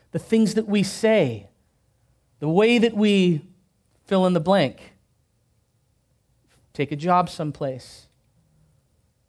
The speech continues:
raise our children in certain ways, store up money in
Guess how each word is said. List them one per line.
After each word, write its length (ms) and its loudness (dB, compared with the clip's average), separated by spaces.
raise 260 -2
our 100 -2
children 580 -4
in 140 -10
certain 360 -8
ways, 560 -8
store 360 0
up 100 -2
money 400 2
in 260 -4